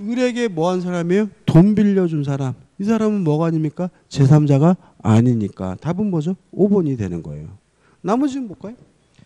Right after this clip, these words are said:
일 번, 가장 양수인으로부터 목적 부동산을 전득했어요. 언제 전득했습니까? 가장 양도 후니까 제삼 자겠죠. 이 번, 가장 양수인으로부터 목적 부동산에 대해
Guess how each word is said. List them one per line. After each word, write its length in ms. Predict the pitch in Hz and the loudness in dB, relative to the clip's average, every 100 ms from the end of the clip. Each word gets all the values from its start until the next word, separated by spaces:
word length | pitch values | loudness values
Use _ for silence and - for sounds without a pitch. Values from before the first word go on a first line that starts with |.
| _ _ _ _ _ _ _ | _ _ _ _ _ _ _
일 180 | 254 262 | -6 -4
번, 260 | 214 156 135 | -4 -6 -12
가장 680 | - 185 208 226 262 285 262 | -16 -8 -8 -8 -10 -10 -10
양수인으로부터 1300 | 151 160 202 208 - 233 220 208 196 190 - 226 220 | -10 -10 -12 -16 -14 -12 -10 -10 -10 -12 -12 -10 -10
목적 680 | 170 185 185 _ 240 240 - | -4 -6 -6 _ -6 -6 -6
부동산을 540 | 196 196 196 208 214 | -6 -4 -4 -2 -4
전득했어요. 1000 | 202 139 175 175 180 165 135 - 120 113 | -2 -2 -2 -4 -6 -6 -6 -4 -4 0
언제 340 | 143 240 262 | 0 0 -2
전득했습니까? 960 | 233 180 170 - 131 - 104 90 139 120 _ - _ | -6 -8 -8 -8 -8 -6 -8 -4 -4 -4 _ -20 _
가장 680 | - 143 156 160 120 92 101 | 0 4 6 6 4 0 0
양도 540 | 110 127 123 151 165 | 2 2 2 4 2
후니까 800 | 165 - - 208 196 - 190 196 - | 0 -6 -2 0 -2 0 -2 -2 -6
제삼 440 | 202 214 147 139 | -4 0 0 -2
자겠죠. 500 | 123 113 101 - 208 _ _ _ _ _ _ 233 | -6 -10 -16 -20 -20 _ _ _ _ _ _ -8
이 60 | |
번, 180 | 240 196 143 | -4 -4 -4
가장 540 | 165 196 214 277 262 | -6 -4 -2 -2 0
양수인으로부터 1080 | 165 160 202 - 226 214 208 185 - 233 226 | -2 -2 -4 -6 -6 -2 -2 -4 -4 0 2
목적 560 | 165 160 - 247 240 | 2 0 -2 -4 -2
부동산에 560 | - 196 202 185 190 185 | -4 -2 0 0 0 0
대해 300 | 170 196 | 0 0